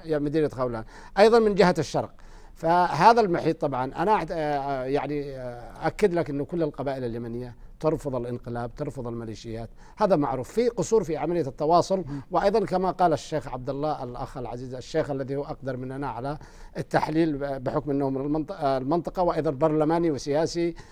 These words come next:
Speaker 1: آه،
Speaker 2: مم.
Speaker 1: له تاريخ، آه، يعني وطني مشهود له. فاليوم، اليوم،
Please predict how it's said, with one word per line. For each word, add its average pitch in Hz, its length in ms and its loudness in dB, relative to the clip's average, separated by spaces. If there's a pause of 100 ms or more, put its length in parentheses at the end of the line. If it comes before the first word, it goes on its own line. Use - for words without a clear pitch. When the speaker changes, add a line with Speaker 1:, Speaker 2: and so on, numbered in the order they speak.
(160)
Speaker 1:
آه، 165 200 2
Speaker 2:
مم. 185 60 0
Speaker 1:
له 170 100 4
تاريخ، 156 360 2
آه، 131 220 -6
يعني 135 440 -2
وطني 147 600 -2
مشهود 127 360 -6
له. 113 140 -6 (400)
فاليوم، 165 1120 4
اليوم، 151 400 -2